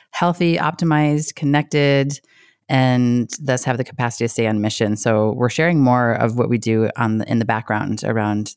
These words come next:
the things, the products, the ideas that we use to help us do all the things I just named. So if you're interested in that, please join us in our newsletter. You can go to krista vanderveer dot com to sign up for it. So yeah,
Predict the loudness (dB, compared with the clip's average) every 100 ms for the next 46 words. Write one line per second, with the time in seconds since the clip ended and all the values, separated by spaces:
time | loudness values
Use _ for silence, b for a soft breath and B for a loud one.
0 | -14 -4 0 2 2 0 -4 -2 -2 -4
1 | -10 -4 -4 -2 -4 -6 -10 _ _ _
2 | _ _ _ -8 -6 -2 2 2 2 -2
3 | -2 -2 -2 -2 -4 -8 -8 -6 -6 -6
4 | -8 -6 -6 -6 -6 -6 -6 -4 -2 -2
5 | 0 -2 0 -2 0 -2 0 2 2 0
6 | -6 B B B B B B B 0 2
7 | 2 2 2 2 -2 -6 -10 _ _ 0
8 | 2 2 0 0 2 2 2 2 0 0
9 | -2 -2 0 -2 -2 -6 -4 -2 0 0
10 | 0 -2 -2 -2 -2 -4 -4 -2 0 -2
11 | -4 -4 -4 -6 -8 -8 _ _ _ _
12 | _ -4 0 0 -2 -8 -8 -4 -4